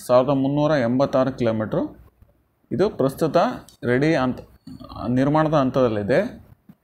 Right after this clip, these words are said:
ನೋಡ್ರಿ, ಈ ಸಾವಿರದ ಮುನ್ನೂರ ಎಂಬತ್ತಾರು ಕಿಲೋಮೀಟರ್ನ ಭಾಗವಾಗಿ ಇನ್ನೂರ ಎಪ್ಪತ್ತು ಕಿಲೋಮೀಟರ್ ಉದ್ದದ ಭಾಗವನ್ನು ಪ್ರಧಾನಿ ನರೇಂದ್ರ ಮೋದಿ ಅವರು ಫೆಬ್ರವರಿ ಹನ್ನೆರಡರಂದು ಉದ್ಘಾಟನೆ ಮಾಡಿದ್ರು.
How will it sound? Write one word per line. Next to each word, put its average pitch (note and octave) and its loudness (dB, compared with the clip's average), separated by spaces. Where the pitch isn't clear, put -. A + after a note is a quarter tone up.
ನೋಡ್ರಿ, B2 -4
ಈ D3+ 2
ಸಾವಿರದ C#3+ 2
ಮುನ್ನೂರ D3+ 0
ಎಂಬತ್ತಾರು C#3 0
ಕಿಲೋಮೀಟರ್ನ B2+ 0
ಭಾಗವಾಗಿ A2+ 2
ಇನ್ನೂರ D3+ 0
ಎಪ್ಪತ್ತು C#3+ 0
ಕಿಲೋಮೀಟರ್ C#3 -2
ಉದ್ದದ B2+ 0
ಭಾಗವನ್ನು A#2 0
ಪ್ರಧಾನಿ C#3 2
ನರೇಂದ್ರ C3 0
ಮೋದಿ A#2+ -2
ಅವರು F#3 -2
ಫೆಬ್ರವರಿ C3 0
ಹನ್ನೆರಡರಂದು A#2+ 0
ಉದ್ಘಾಟನೆ A2+ -2
ಮಾಡಿದ್ರು. G2+ -4